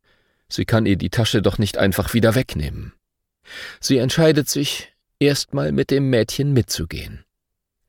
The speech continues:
»Tante Josie, ich gehe mit dem Mädchen in die Kuschelecke dort hinten.« Lotta meldet sich bei Tante Josie ab und läuft hinter dem Mädchen her. »Wie heißt du?«,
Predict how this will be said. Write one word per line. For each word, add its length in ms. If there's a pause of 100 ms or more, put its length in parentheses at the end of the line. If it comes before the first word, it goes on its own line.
(640)
»Tante 260
Josie, 500 (460)
ich 200
gehe 200
mit 160
dem 140
Mädchen 360
in 120
die 80
Kuschelecke 580
dort 220
hinten.« 420 (800)
Lotta 420
meldet 400
sich 220
bei 140
Tante 320
Josie 420
ab 240 (440)
und 200
läuft 300
hinter 240
dem 180
Mädchen 380
her. 360 (1200)
»Wie 160
heißt 320
du?«, 180